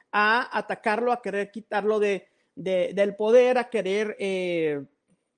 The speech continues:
poner otro presidente en lugar de él. Y, pues, obviamente, ¿por qué? Porque él se oponía a sus políticas, eh, corruptas. Entonces,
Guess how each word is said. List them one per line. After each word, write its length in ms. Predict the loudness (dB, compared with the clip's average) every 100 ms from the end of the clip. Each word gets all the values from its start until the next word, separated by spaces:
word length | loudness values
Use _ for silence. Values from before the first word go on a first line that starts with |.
| _ _ _ _ _ _ _ _ _
poner 240 | -4 0
otro 200 | 2 0
presidente 680 | -2 -6 -4 -4 -2 -4 -4
en 60 | -6
lugar 320 | -2 -4 -4
de 220 | -6 -2 0
él. 160 | -2
Y, 160 | -8 -14 -10
pues, 180 | -4 2
obviamente, 360 | 2 2 0 -4
¿por 200 | -4 -4
qué? 120 | -4
Porque 280 | -4 -6 -4
él 100 | -4
se 80 | -6
oponía 400 | -6 -6 -6 -6
a 180 | -8
sus 340 | -8 -8 -8 _ _ _ _ -6
políticas, 720 | -4 -4 -8 -6 -4 -4 -6
eh, 420 | -8 -8 -8 -10 -16 _ _ _ _
corruptas. 560 | -6 -4 -4 -6 -10 _ _ _ _ _ _ _ _ _ _
Entonces, 1040 | -2 2 4 4 4 4 4 0 -14 -20